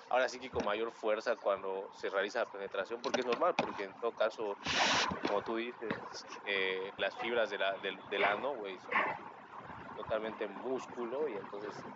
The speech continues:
evidentemente tienden a apretar. Pero <clears throat> sí, o sea, no, no hay tanta diferencia en realidad, digo, el punto es que cada quien, o sea, yo, cada quien encuentre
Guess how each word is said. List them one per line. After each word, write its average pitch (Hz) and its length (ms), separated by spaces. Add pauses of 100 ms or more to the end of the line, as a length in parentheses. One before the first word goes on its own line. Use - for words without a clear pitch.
(100)
evidentemente 104 540
tienden 104 260
a 95 60
apretar. - 440 (1500)
Pero 98 1080 (140)
<clears throat> - 760
sí, 254 200
o 170 100
sea, 165 120
no, 175 100
no 196 100
hay 233 60
tanta 240 260
diferencia 113 520
en 95 60
realidad, 104 420
digo, 117 300
el 98 80
punto 131 300
es 131 80
que 98 300 (840)
cada 110 220
quien, 110 440
o 107 100
sea, 95 220
yo, 104 500 (100)
cada 107 160
quien 110 160
encuentre 104 680